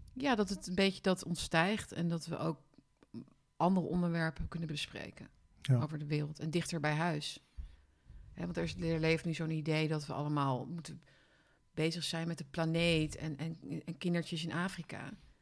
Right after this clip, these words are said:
Speaker 1: Maar als je gewoon iets post over je, eh, hè, over coronamaatregelen bijvoorbeeld en, en, en prikken bij kinderen, dan ben je een fascist of zo.
Speaker 2: Hm.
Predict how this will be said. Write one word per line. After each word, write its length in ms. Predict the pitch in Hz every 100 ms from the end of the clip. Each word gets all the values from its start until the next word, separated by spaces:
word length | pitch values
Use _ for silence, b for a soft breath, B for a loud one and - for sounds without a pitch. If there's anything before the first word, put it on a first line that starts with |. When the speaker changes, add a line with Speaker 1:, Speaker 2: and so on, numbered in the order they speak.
| b b b - -
Speaker 1:
Maar 240 | 170 160
als 160 | 160 -
je 80 | 170
gewoon 480 | - 170 156 156 -
iets 220 | 170 -
post 400 | - 165 170 -
over 220 | 160 160
je, 100 | 156
eh, 460 | - - - - -
hè, 220 | 185 208
over 320 | 170 160 165 156 _ _ -
coronamaatregelen 1000 | 170 208 208 170 156 - 151 151 -
bijvoorbeeld 480 | 160 156 156 151 151
en, 180 | 156 160
en, 140 | 131 -
en 160 | 180
prikken 300 | - 170 -
bij 120 | 156 147
kinderen, 360 | 208 226 147
dan 280 | 135 139 139
ben 200 | 143 143
je 80 | 151
een 100 | 160
fascist 520 | 165 165 202 151 -
of 80 | -
zo. 100 | - - -
Speaker 2:
Hm. 200 | 143 131